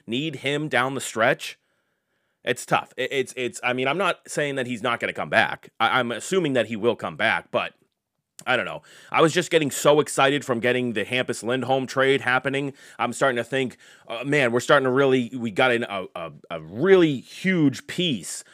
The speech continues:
especially on the defensive side, to pair with McAvoy and just to have, shore up that defense,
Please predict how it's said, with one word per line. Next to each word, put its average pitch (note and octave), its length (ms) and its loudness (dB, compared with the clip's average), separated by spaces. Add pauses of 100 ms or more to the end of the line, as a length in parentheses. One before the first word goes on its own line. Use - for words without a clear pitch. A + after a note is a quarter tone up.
(200)
especially D3+ 360 0
on C#3 60 2
the B2 80 0
defensive C3 460 -2
side, G#2 220 2
to F#2+ 60 -8
pair D3 240 2
with C#3 180 2
McAvoy A2 640 0
and F#2 80 -8
just G#2 180 -6
to G2+ 60 -8
have, B2 420 0
shore D3+ 340 2
up C#3+ 100 -2
that B2 240 0
defense, G2 600 -6